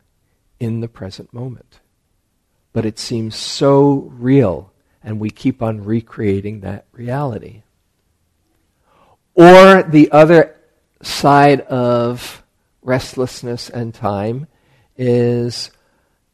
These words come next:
imagining scenarios that haven't happened yet,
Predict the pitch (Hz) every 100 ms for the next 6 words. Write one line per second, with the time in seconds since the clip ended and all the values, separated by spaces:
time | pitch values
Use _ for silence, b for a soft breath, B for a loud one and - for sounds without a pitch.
0 | _ 131 127 127 139 156 147 147 147 139
1 | 143 - _ _ _ _ _ _ _ _
2 | _ _ - - 147 135 139 139 143 139
3 | 135 131 113 - 127 131 143 - 127 120
4 | - 117 110 104 131 -